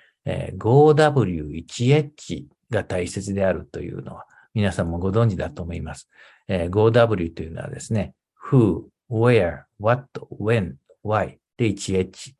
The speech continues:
えー、howですね。えー、この御心にもですね、五ダブリュー一エッジがあると思うんですね。え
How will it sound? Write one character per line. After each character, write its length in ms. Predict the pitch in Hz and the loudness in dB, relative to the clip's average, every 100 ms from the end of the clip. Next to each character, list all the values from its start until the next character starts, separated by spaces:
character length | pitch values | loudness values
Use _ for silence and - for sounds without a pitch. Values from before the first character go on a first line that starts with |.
| _ | _
え 220 | 107 92 - | -10 -8 -6
ー、 40 | |
how 280 | - 101 71 | 0 0 -2
で 80 | - | -8
す 120 | 113 | -4
ね。 140 | 101 - - _ - | -4 -8 -20 _ -10
え 1040 | 90 76 - - - 123 135 135 139 139 - | -8 -8 -12 -12 -12 -12 -14 -14 -14 -18 -20
ー、 240 | - - - | -20 -20 -20
こ 180 | - 151 | 0 2
の 320 | 156 151 139 _ | 4 2 -2 _
御 160 | 127 135 | 4 6
心 500 | 156 175 180 175 175 | 4 2 2 2 2
に 120 | 180 | 2
も 180 | 170 104 | 2 0
で 100 | 71 | -2
す 180 | - - | -12 -18
ね、 160 | - _ _ _ | -18 _ _ _
五 240 | 98 107 113 | 0 2 4
ダ 160 | 117 | 4
ブ 100 | 117 | 2
リ 160 | 95 82 | -2 -4
ュ 0 | |
ー 20 | |
一 320 | 82 - - | -10 -8 0
エ 60 | 110 | 0
ッ 80 | 110 | -2
ジ 160 | - 80 | -8 -10
が 200 | - - _ | -10 -14 _
あ 100 | - | -2
る 140 | 110 117 | -2 0
と 120 | 82 | -4
思 200 | 71 - | -4 -10
う 20 | |
ん 60 | - | -14
で 100 | - | -8
す 100 | 107 | -2
ね。 200 | 117 - _ _ _ _ - | -2 -4 _ _ _ _ -8
え 580 | 80 71 - - - | -6 -8 -10 -14 -14